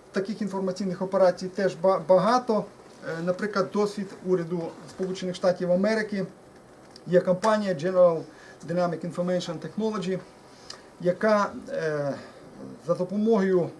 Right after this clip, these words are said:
мережі з дванадцяти багатомовних веб-сайтів, е, займається інформаційним блокуванням антиамериканських настроїв, які поширюються в інтернеті. І, звичайно, що це теж, е, такий цілий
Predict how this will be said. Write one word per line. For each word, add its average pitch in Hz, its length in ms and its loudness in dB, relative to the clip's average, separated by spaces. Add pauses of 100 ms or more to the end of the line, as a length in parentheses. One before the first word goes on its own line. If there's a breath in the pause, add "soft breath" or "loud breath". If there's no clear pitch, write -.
(160)
мережі 196 600 0 (540)
з 123 40 -14
дванадцяти 190 560 0
багатомовних 180 720 2
веб-сайтів, 180 680 0 (1080 loud breath)
е, 139 80 -6 (140)
займається 220 460 0
інформаційним 190 640 -4
блокуванням 185 720 0
антиамериканських 185 920 0
настроїв, 190 340 -2
які 170 200 -8
поширюються 165 540 -8
в - 20 -8
інтернеті. 135 560 -8 (720 loud breath)
І, 190 200 2
звичайно, 220 580 2
що 175 840 6
це 202 180 -4
теж, 214 560 -2
е, 156 80 -4 (440)
такий 180 340 -4
цілий 180 380 -4